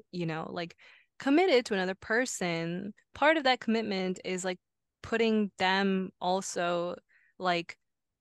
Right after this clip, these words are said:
in line with you, right? Like, in terms of, like, your aspirations, like, you would, like, actively consider your, their aspirations as part of, like, something that you care about as well, right? So, like,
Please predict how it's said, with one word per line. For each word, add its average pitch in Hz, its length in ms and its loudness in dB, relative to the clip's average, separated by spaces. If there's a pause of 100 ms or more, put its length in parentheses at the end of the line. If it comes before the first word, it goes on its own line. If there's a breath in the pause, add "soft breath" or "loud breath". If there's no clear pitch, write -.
in 208 240 6
line 190 340 4
with 190 180 -4
you, 196 420 -8
right? 208 260 2
Like, 220 220 4
in 226 200 6
terms 214 320 2
of, 185 100 -8
like, 175 200 -4
your 185 200 2
aspirations, 175 880 -2
like, 190 160 -6
you 208 260 0
would, 196 340 2
like, 185 220 -2 (100)
actively 185 540 0
consider 180 400 -4
your, 175 360 -2
their 190 240 2
aspirations 170 720 -2
as 175 120 -8
part 170 220 -6
of, 175 160 -6
like, 175 300 -8 (480 soft breath)
something 208 300 4
that 190 100 0
you 175 160 -4
care 185 260 0
about 160 260 -2
as 165 180 -12
well, - 280 -2
right? 175 320 -4
So, 196 120 -2
like, 185 200 0